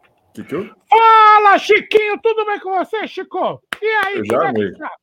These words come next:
Speaker 2: Festinha,
Speaker 1: Amei.
Speaker 2: festinha, festinha. E aí,
Speaker 1: Amei,
Speaker 2: Chico,
Speaker 1: gostei.
Speaker 2: o que que você
Speaker 1: Gostei.
Speaker 2: manda? Gostou? Eu sou estridente, eu sempre fui assim.
Speaker 1: Porra, maravilhoso. Ô, ô, ô, Mário Roberto,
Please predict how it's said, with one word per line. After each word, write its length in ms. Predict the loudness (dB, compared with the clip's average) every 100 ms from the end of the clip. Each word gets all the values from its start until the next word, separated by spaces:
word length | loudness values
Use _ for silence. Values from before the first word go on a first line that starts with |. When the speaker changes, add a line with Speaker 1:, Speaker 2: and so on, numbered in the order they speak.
| _ _ _
Speaker 2:
Festinha, 480 | -6 -6 -8 -12 -8
Speaker 1:
Amei. 200 | -6 -6
Speaker 2:
festinha, 340 | -8 -16 -20 -12
festinha. 540 | -12 -10 -12 -12 -12 -20 _
E 60 | _ _ _ -8
aí, 180 | -2 0
Speaker 1:
Amei, 200 | 0 -4
Speaker 2:
Chico, 120 | -2
Speaker 1:
gostei. 320 | -4 -4 -10 -10
Speaker 2:
o 40 | -12 -6
que 120 | -6
que 100 | -6
você 240 | -8 -6 -6
Speaker 1:
Gostei. 200 | -6 -8
Speaker 2:
manda? 140 | -12 -16
Gostou? 500 | -18 -18 -14 -12 -12 -14 _ _
Eu 140 | -10 -8
sou 140 | -10
estridente, 580 | -12 -14 -12 -8 -8 -8
eu 60 | -14
sempre 280 | -14 -16
fui 140 | -16 -14
assim. 340 | -14 _ -20 _ _ _ _ _ -10
Speaker 1:
Porra, 220 | -8 -8
maravilhoso. 600 | -6 -4 -4 -4 -10 -12 _ _ _ _
Ô, 140 | 0 2
ô, 960 | 2 2 2 4 4 2 0 0 -2
ô, 40 | -2
Mário 260 | 0 0
Roberto, 520 | 0 2 2 0 -8